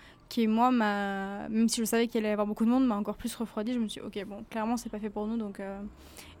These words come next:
il parlait du site archéologique qui est à côté de Pamukkale, qui apparemment est très joli, mais comme on venait de faire Éphèse, et que, bon, moi, les cailloux, tout ça, c'est pas non plus ma tasse de thé, je me suis dit, euh, voilà.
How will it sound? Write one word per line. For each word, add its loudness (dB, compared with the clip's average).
il 4
parlait 2
du -2
site -2
archéologique 0
qui -4
est 0
à -2
côté 0
de 0
Pamukkale, 0
qui -4
apparemment -4
est -2
très -6
joli, 2
mais 2
comme 2
on 2
venait 4
de -2
faire 0
Éphèse, 2
et 2
que, 4
bon, 6
moi, 6
les 6
cailloux, 4
tout -10
ça, 2
c'est -4
pas 0
non 6
plus 0
ma 2
tasse -2
de 2
thé, 4
je -2
me 0
suis -8
dit, -2
euh, -4
voilà. -6